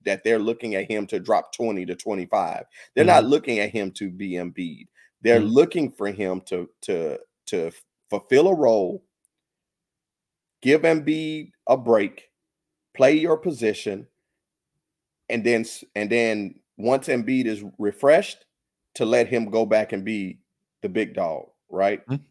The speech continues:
Speaker 1: And that's all. So there's no confusion. The, there's lines of delineation. There's clear cut. "Hey, this is our, you're the second wave, and we just need you to hold the ship.
Speaker 2: There it is.
Speaker 1: Build on what we've done." And so that's why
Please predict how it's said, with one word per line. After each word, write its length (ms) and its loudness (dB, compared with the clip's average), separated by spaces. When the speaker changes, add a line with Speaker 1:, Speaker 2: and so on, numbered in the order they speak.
Speaker 1:
And 140 4
that's 200 6
all. 420 2
So 160 2
there's 220 4
no 160 4
confusion. 640 -8
The, 220 -4
there's 240 0
lines 360 0
of 100 -4
delineation. 840 -6
There's 220 -2
clear 340 -4
cut. 360 0
"Hey, 180 0
this 280 -4
is 280 -8
our, 340 2
you're 220 0
the 160 -4
second 480 0
wave, 500 0
and 140 -8
we 100 -4
just 200 -4
need 180 -6
you 100 -4
to 80 -4
hold 280 0
the 60 -8
ship. 340 -6
Speaker 2:
There 160 0
it 80 4
is. 60 8
Speaker 1:
Build 200 4
on 300 4
what 260 2
we've 300 -4
done." 360 0
And 140 -8
so 160 -2
that's 300 0
why 380 0